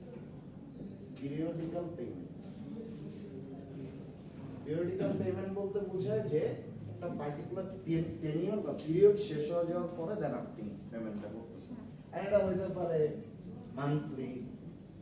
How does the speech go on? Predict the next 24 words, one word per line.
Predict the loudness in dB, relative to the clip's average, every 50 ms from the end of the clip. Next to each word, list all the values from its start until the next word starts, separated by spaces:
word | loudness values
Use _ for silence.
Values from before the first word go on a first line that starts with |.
| -14 -8 -4
হইতে | -2 -2 0 0
পারে | -2 -2 -2 0 0 0 0 0
ইয়ারলি, | 0 0 0 0 0 0 2 2 2 0
হইতে | 0 -2 -4
পারে | -4 -4 -2 -4 -2 0 2
কোয়ার্টারলি, | 2 2 2 2 2 0 0 0 -2 -2 -2
হইতে | -2 -2 -2
পারে | -2 -2 -4 -4
সেমি | -6 -4 -2 -2 0 0
অ্যানুয়ালি, | 2 2 2 2 2 0 -2 -4 -6 -8 -10 -10 -10 -10 -10 -10 -8 -6
ঠিক | -4 -4
আছে? | -4 -4 -6 -8 -10 -12 -14 -12 -12 -12 -12 -12 -12 -12 -10 -10 -10 -12 -12 -10 -4
So, | 0 2 2 2 2 -2 -6 -10 -10 -10 -12 -12 -12 -12 -14 -14 -14 -14 -14 -10 -8
আপনি | -8 -6 0 0 0
কি | 2 2 0 2
করতেছেন, | 2 2 2 0 -4 -4 -4 -4 -4
একটা | -4 -4 -4 -4 -4
same | -4 -4 0 4 4 6 8 8 10
amount, | 10 10 10 10 6 2 0 -2 -2 -4 -6 -8 -6 -4
মনে | -2 0 0 0
করেন | 0 0 0 0
একটা | -2 -4 -4 -2 0 0
ল্যাপটপের | 0 0 0 -2 -2 -2 0 2 2 2 2 0
দাম | -2 -2 -2 -2